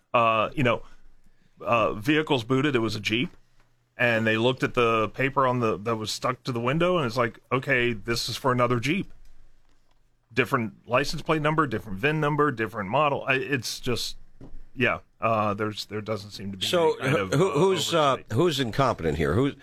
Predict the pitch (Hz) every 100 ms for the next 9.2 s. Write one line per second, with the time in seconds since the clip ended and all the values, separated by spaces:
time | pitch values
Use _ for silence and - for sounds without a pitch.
0 | - - - 156 - 131 156 143 120 135
1 | 117 113 - 98 - - - - 127 123
2 | 113 - 117 120 110 110 113 104 95 -
3 | 120 147 85 71 64 78 120 175 165 175
4 | 175 185 180 - - 87 90 90 82 -
5 | 120 92 87 - 139 170 170 165 - -
6 | - - 101 87 90 151 190 160 175 -
7 | 160 151 143 147 147 135 147 147 139 -
8 | 117 120 123 123 120 117 113 113 113 113
9 | 147 98